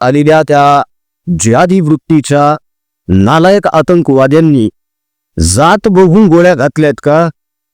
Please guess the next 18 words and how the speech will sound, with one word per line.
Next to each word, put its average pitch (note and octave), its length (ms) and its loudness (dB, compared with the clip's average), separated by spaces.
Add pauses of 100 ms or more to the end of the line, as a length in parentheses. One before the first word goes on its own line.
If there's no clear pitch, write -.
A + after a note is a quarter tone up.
(320)
नाही. A#2 460 -2 (680)
धर्म E3+ 320 2
बघून G3 340 2
गोळ्या F3+ 240 4
घातल्यात D3+ 480 -2
का? E3+ 260 0 (480)
नाही. C3 460 0 (340)
त्यांना E3 340 0
फक्त F3+ 260 -4
गोळ्या D3+ 280 2
घालायच्या B2 380 -2
होत्या G#2 160 -4
भारतीयांना, F2+ 500 -4
त्यांना C#3+ 240 -2
भारतीय C#3 380 0
मारून D3 360 0
टाकायचे G#2+ 400 -4
होते. - 200 -12